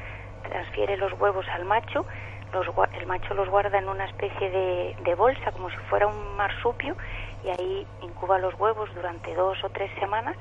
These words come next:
y cuando los pequeños caballitos de mar ya están listos para salir, atraviesan la, el vientre o la, la dermis del macho y salen caballitos de mar diminutos que ya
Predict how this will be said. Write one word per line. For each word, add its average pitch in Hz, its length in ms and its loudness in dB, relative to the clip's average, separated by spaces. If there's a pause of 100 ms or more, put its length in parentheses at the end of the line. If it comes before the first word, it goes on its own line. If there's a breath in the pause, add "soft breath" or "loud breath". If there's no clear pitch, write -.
(180)
y - 60 -12
cuando 175 320 -4
los 165 240 -4 (640 loud breath)
pequeños 190 420 -8
caballitos 196 460 -2
de 196 80 0
mar 202 180 -2
ya 202 120 -4
están 190 280 -8
listos 202 300 -10
para 185 320 -6
salir, 220 260 -2 (240)
atraviesan 190 640 -4 (720 loud breath)
la, 180 640 0
el 180 160 -4
vientre 196 440 4
o 190 60 2
la, 180 460 -2
la 175 160 -4
dermis 208 420 0
del 202 140 -2
macho 226 400 0 (380 loud breath)
y - 60 -10
salen 185 440 -4 (200)
caballitos 180 560 -2
de 185 80 -2
mar 202 240 0
diminutos 202 540 -4
que - 160 -8
ya 180 240 4